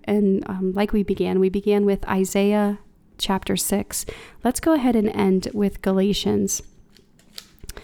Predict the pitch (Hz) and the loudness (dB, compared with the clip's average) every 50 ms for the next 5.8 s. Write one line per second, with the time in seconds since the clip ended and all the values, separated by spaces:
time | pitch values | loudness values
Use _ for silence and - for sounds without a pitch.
0 | - - - - - - 208 202 214 214 226 220 - - 233 226 226 226 226 220 | -20 -20 -20 -12 -2 0 0 2 4 2 2 0 0 2 2 4 4 4 4 2
1 | 214 - - - - _ - - - - 208 208 - - - 208 208 196 - - | 0 -2 -8 -10 -14 _ -12 -6 -4 -2 -2 -2 -2 -2 -2 0 0 0 0 -2
2 | - - 196 202 202 - - - - - - - 233 214 214 220 220 220 220 220 | -2 0 0 -2 -2 -4 -8 -8 -6 -8 -8 -4 -2 0 2 2 4 4 4 4
3 | 226 220 226 226 226 - - - - - - _ _ _ - - 247 254 269 302 | 4 4 2 2 0 -2 -6 -20 -20 -20 -20 _ _ _ -6 -2 0 2 4 4
4 | 302 311 294 262 254 254 240 233 - 220 214 214 214 - - 220 214 208 208 208 | 4 4 4 4 2 2 0 0 0 0 0 2 0 0 0 2 2 4 2 2
5 | 202 202 - - 208 202 208 214 214 214 214 220 220 220 214 | 0 -2 -4 -4 0 2 4 4 4 4 4 2 2 0 -2